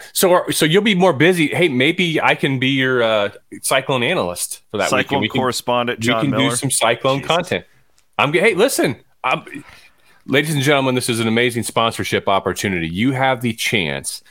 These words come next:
Speaker 1: to sponsor
Speaker 2: <laughs>
Speaker 1: me as a Cyclone Fanatic correspondent for two potential amazing events in the month of March. One, I will be in Kansas City at the Big Twelve tournament.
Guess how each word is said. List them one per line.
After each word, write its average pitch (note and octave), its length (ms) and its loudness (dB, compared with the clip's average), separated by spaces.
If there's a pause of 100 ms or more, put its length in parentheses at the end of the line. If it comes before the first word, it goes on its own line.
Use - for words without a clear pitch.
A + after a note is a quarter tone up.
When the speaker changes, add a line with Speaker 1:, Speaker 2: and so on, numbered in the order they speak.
(260)
Speaker 1:
to A2+ 60 -4
sponsor G#2+ 500 0
Speaker 2:
<laughs> - 0 -
Speaker 1:
me G2 480 0
as F2+ 180 -4
a F2+ 60 -2
Cyclone B2+ 500 0
Fanatic F#2+ 460 -2
correspondent F#2 800 -4 (320)
for A2 380 0
two F3+ 420 0
potential B2 640 -2
amazing G2 420 0
events D#2 460 -2
in G2 180 -2
the G2+ 60 0
month E2 300 -2
of D#2+ 100 -6
March. E2 360 -2
One, A2 380 -2 (460)
I A#2 160 4
will C#3+ 240 0
be F2 500 -2
in G2+ 200 -2
Kansas G#2+ 440 -4
City D2 560 -2
at D#2+ 320 -2
the D#2 240 -4
Big D#2 240 -6
Twelve E2 400 -2
tournament. F2 480 -4